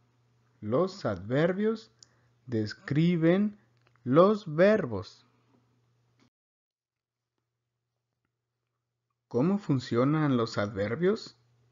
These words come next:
Muchos adverbios en español terminan con mente. Just like lots of adverbs in English end with L Y,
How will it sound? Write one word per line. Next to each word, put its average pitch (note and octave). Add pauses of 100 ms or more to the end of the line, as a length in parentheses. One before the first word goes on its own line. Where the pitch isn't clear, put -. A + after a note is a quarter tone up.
(680)
Muchos G#3
adverbios C#3
en A#2
español G#2+ (460)
terminan C3
con F#2+
mente. A#2 (800)
Just F#3
like G#3
lots C3+
of A#2+
adverbs C#3
in G#2+
English C#3+ (360)
end C#3+
with G#2+ (460)
L C#3
Y, G#2+